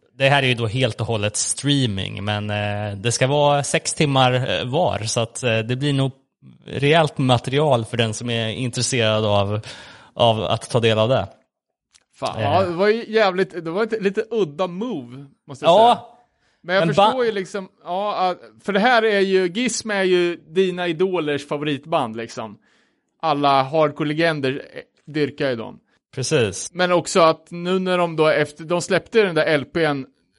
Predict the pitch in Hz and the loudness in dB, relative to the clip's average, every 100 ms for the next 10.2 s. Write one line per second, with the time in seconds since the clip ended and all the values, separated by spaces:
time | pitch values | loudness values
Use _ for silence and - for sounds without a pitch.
0 | _ _ _ _ _ - - - 139 - | _ _ _ _ _ -20 -20 -10 -8 -2
1 | 143 165 139 156 175 165 160 151 151 170 | -4 -4 -6 -6 0 2 2 0 0 2
2 | 151 175 170 147 147 147 180 156 156 151 | 4 6 6 4 0 0 -2 -2 -2 -2
3 | 180 202 - 147 135 139 - 147 143 147 | -2 -2 -2 -6 0 0 0 -6 -4 -6
4 | - - 143 165 127 - 151 151 147 - | -4 -2 0 2 2 0 -6 0 0 0
5 | - 135 151 143 139 - - 147 - 151 | -2 -4 -2 0 -2 -2 -4 -4 -2 -2
6 | - 151 139 127 123 123 120 143 135 139 | 2 2 4 4 4 2 0 -2 0 0
7 | 135 - 127 135 123 131 127 131 120 117 | -4 -8 -10 -10 -14 -12 -8 -6 -4 -4
8 | 123 117 110 _ _ 147 143 165 151 170 | -6 -8 -12 _ _ 0 2 4 4 2
9 | 160 - - 170 143 - 180 143 117 - | -2 -6 -4 -2 0 0 0 0 -2 -8
10 | - - | -16 -18